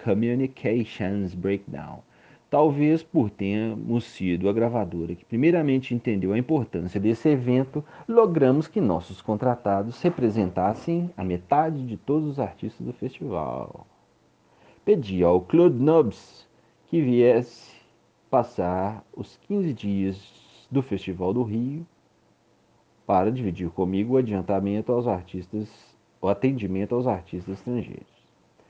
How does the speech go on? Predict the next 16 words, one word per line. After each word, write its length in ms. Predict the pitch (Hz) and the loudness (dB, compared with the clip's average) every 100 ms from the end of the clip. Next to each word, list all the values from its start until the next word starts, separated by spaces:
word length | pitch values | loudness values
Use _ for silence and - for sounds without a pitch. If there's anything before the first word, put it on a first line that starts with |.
| _ _ _ - | _ _ _ 0
Reservamos 420 | 165 190 196 202 | 6 6 6 6
o 60 | |
restaurante 580 | 185 180 170 135 143 - | 4 4 4 4 4 0
do 140 | 131 123 | 2 2
Hotel 280 | 104 123 | 4 2
Marina 600 | 117 104 98 135 117 87 78 | 2 2 2 2 0 0 -2
durante 360 | 107 110 120 | 0 0 -2
a 40 | 117 | -4
semana 360 | - 101 104 | -4 -2 0
do 80 | 110 | -2
festival, 680 | 110 117 120 85 67 55 - - _ _ _ _ _ _ | -2 -6 -6 -8 -8 -10 -14 -20 _ _ _ _ _ _
das 300 | - 92 - _ | -14 -14 -14 _
quinze 400 | 104 123 135 123 | -2 0 0 0
às 120 | 113 | -2
dezenove 520 | 104 107 101 107 104 | -2 -2 0 0 0
horas, 500 | 82 64 50 - _ | -4 -4 -10 -20 _